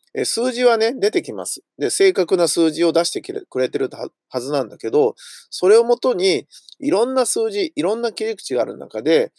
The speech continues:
それをどのようにね、切って説明してくれるかっていうことが、やっぱりね、問われるんじゃないかなと思うんですよね。で、その出し方次第ってのは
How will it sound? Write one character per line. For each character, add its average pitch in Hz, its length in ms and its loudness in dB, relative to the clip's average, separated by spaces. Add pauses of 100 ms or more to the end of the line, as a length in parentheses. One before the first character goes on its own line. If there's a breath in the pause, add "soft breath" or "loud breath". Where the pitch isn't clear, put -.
(200 soft breath)
そ - 160 -6
れ 175 140 2
を 208 240 4 (300)
ど 190 180 2
の 269 80 0
よ 240 120 2
う 143 40 2
に 117 140 -8
ね、 131 320 -4
切 196 120 -8
っ 175 60 -12 (140)
て 135 260 2 (300)
説 - 320 -8
明 165 140 2
し - 60 -6
て 151 100 -4
く 156 100 -4
れ 151 100 4
る 151 100 0
か 147 160 2
っ - 60 -4 (180)
て 160 80 -4
い - 20 -4
う - 20 -6
こ 175 140 -2
と 156 120 0
が、 196 340 4
や 143 120 0
っ - 20 -18
ぱ 220 160 0
り 160 80 2
ね、 120 160 -8
問 143 160 -2
わ 160 80 6
れ 185 60 4
る 175 100 0
ん 113 60 -8
じ 110 60 -6
ゃ - 20 -10
な 117 100 -6
い 107 80 -10
か 107 100 -14
な 117 140 -4
と - 140 -16
思 110 140 -12
う - 20 -14
ん - 40 -16
で - 60 -20
す - 140 -10
よ 120 80 -6
ね。 196 160 -4 (560 loud breath)
で、 170 100 -2
そ 208 140 -4
の 240 120 4
出 160 160 4
し - 140 -4
方 233 260 2
次 247 140 -4
第 214 160 4
っ - 40 -6
て - 120 -10
の 98 160 -10
は 139 300 4